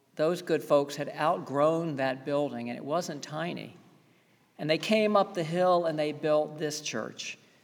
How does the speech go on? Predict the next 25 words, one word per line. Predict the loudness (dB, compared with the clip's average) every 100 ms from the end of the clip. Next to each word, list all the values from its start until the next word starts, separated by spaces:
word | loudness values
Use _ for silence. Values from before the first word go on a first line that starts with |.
| _
dedicating | 4 4 4 0 0 2
it | -2 -2
in | -6 -6
eighteen | -4 -4 -6 -6
ninety-four. | -4 -4 -6 -8 -8 -10 -14 -20 -20 _ _ _ _ _ _
They | 0 2
named | 4 4 4 2
the | 0
room | 0 2
out | 2 2 2
there | 4 4 2 -4 -14 -20 -20 _ _ _ _ _ _ _ _ _ _ _
for | -8 -2
John | 2 2 0
Murray. | -2 -4 -10 -16 -20 _ _ _ _ _ _ -2
And |
they | -2
put | 4 4 4 0
this | -2 -2 -4 -16 -20 -20 _ _ _ _ _ _ -4
beautiful | 0 0 4 2 2
image | -2 0 -2 -4 -10 -12 -10
of | -8
Jesus | -2 -2 -2 -6 -8 -10 -14 -2
right | 2 2 2
up | -2 -2
front | -2 -2 -2